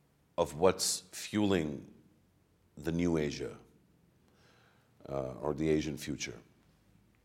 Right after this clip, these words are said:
it, especially if I connect it to your previous work, uh,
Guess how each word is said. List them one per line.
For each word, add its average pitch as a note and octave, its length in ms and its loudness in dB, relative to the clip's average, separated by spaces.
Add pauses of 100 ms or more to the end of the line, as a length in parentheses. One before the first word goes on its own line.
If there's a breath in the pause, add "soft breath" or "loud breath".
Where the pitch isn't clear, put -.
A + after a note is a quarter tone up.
(960)
it, F#2+ 140 -4 (640)
especially A2+ 420 0
if F#2 120 4
I D#2 40 6
connect F2 380 -2
it D#2+ 140 -4
to E2+ 80 -4
your C#2+ 160 -2
previous C#2+ 500 -4
work, C#2+ 400 -4 (580 soft breath)
uh, C#2 280 -2